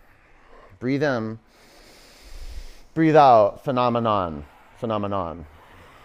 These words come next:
Walk or jump forward. Halfway up, breathe in,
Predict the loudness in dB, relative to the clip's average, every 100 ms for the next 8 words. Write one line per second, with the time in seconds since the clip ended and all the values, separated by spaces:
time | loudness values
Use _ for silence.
0 | -12 0 4 4 2 -2 -4 -2 -4 -4
1 | -6 -4 -8 -12 -20 _ _ _ _ _
2 | _ -20 -20 -20 -6 2 4 4 4 6
3 | 6 4 0 0 2 -2 -4 -8